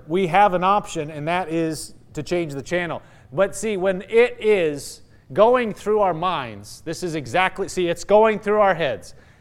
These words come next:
What are we to do when something is hitting our, our minds? We need to, help me out, change the channel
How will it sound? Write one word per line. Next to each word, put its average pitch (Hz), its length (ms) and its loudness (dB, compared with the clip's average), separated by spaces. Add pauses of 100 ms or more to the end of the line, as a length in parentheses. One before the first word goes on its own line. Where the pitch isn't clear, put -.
(460)
What 202 220 4
are 262 80 8
we 247 180 2
to 214 80 0
do 180 280 2
when 165 160 -2
something 185 460 -4
is 156 180 -6
hitting 185 320 -2
our, 151 340 -4
our 156 160 -2
minds? 131 420 -6 (320)
We 175 140 -2
need 202 260 -4
to, 165 480 -2 (1000)
help 190 160 -2
me 196 80 -2
out, 170 220 0 (800)
change 233 720 -2 (1200)
the 147 140 -4
channel 175 580 2